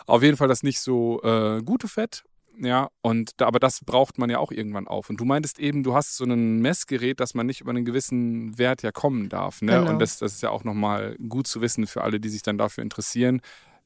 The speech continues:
Speaker 1: Ein grundsätzlich gesunder Mensch sollte das nicht ohne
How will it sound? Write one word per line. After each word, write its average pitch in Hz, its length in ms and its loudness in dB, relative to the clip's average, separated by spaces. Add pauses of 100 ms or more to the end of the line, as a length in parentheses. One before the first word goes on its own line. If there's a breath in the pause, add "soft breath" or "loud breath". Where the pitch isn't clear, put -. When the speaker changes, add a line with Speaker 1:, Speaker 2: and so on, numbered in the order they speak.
Speaker 1:
Ein 101 440 2 (400)
grundsätzlich 117 420 0
gesunder 110 380 4
Mensch 113 500 0
sollte 110 320 2
das 104 180 0
nicht 117 220 -2
ohne 110 300 4